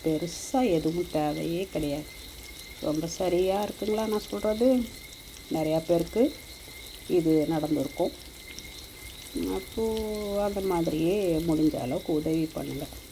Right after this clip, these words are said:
அழகா தக்காளி வதங்கிட்டாரு. நல்ல வாசனையா இருக்குதுங்க.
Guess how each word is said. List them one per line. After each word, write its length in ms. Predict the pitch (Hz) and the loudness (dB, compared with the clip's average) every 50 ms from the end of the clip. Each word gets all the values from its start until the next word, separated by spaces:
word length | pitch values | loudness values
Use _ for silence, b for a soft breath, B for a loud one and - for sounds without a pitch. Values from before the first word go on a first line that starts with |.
| - - - - - - - - - - - - - - - - - - - - - - - - - - - - - 240 | -16 -16 -16 -16 -16 -16 -16 -16 -16 -14 -14 -16 -16 -16 -18 -18 -18 -18 -18 -18 -18 -16 -14 -12 -12 -12 -12 -10 -10 -6
அழகா 320 | - 294 165 190 311 311 311 320 - | -4 -2 -2 -2 -2 -2 -2 -2 -2
தக்காளி 360 | - 185 180 - 180 175 175 170 | -2 -2 0 2 4 4 6 6
வதங்கிட்டாரு. 720 | 165 156 156 156 160 165 156 - 147 143 139 - 147 180 247 - - - - - - - - - - - - - - - - - - - - - - - - - - - - - - - - - - - - - - - - - - - - - - - - - - - - - - - - - - - - - - - - - - - - - - - - - - - - - | 6 6 4 4 4 2 4 2 0 0 0 0 2 4 2 2 2 -2 -10 -10 -6 -6 -4 -4 -6 -10 -10 -10 -10 -8 -8 -8 -6 -6 -8 -8 -8 -8 -10 -10 -10 -10 -10 -10 -10 -10 -10 -10 -6 -6 -6 -6 -6 -8 -10 -10 -12 -12 -12 -10 -10 -10 -10 -10 -10 -8 -8 -6 -8 -8 -10 -10 -10 -8 -8 -8 -8 -10 -12 -12 -12 -10 -8 -6 -6 -6 -6 -10 -10 -10 -4 0
நல்ல 640 | - 190 202 226 247 269 302 330 320 320 320 320 | 2 4 4 6 6 8 8 8 8 8 8 6
வாசனையா 500 | 269 202 180 175 180 - 175 170 165 160 151 | 6 4 4 2 0 -2 0 2 2 2 2
இருக்குதுங்க. 420 | 151 - - 143 143 143 147 | 0 -2 -4 -2 0 0 2